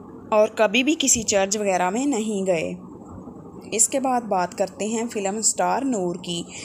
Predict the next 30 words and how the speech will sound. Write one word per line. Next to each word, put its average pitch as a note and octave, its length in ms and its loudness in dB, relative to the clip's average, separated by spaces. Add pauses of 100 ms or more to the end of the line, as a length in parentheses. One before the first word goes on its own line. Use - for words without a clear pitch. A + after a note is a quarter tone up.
(160)
फिल्म A3+ 220 0
स्टार G#3 280 4
नूर G#3 220 -2
को C4 140 2
कौन G3+ 240 -2
नहीं G3+ 260 0
जानता, E3+ 360 0
इन्होंने G3 280 -2
बहुत A3 320 0
छोटी A#3+ 260 0
उम्र A3+ 240 0
में A3+ 140 0
ही B3 240 0 (380)
फिल्मों A3 300 2
में A#3+ 160 2
अदाकारी G3+ 460 2
दिखाना G3+ 360 -2
शुरू A#3 220 -2
कर F#3+ 240 4
दी F3 200 0
थी। F3+ 360 -4 (320)
इनकी A#3 260 4
शादी G#3 400 6
एक A3 140 4
हिंदू A3+ 280 0
लड़के A#3+ 340 2
विवेक G3+ 360 4
से G#3+ 140 8
हुई। F3 260 -2
विवेक F#3+ 320 -2